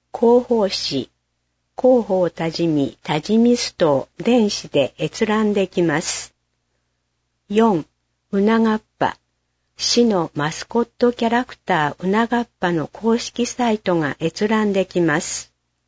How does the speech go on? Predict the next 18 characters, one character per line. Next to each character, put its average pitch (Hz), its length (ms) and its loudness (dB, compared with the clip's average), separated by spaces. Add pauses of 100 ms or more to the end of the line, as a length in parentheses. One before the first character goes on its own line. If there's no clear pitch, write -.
(1000)
五、 208 360 0 (680)
ゴ 180 180 2
ミ 220 400 2
リ 170 140 -4
サ 226 260 -2
イ 226 80 0
ク - 180 -2
ル 233 160 2
情 226 280 4
報。 156 360 -2 (800)
ゴ 180 200 2
ミ 233 180 4
カ 240 180 -2
レ 233 180 2
ン 226 140 2
ダ 180 240 0
ー 151 80 -6
や 147 220 -6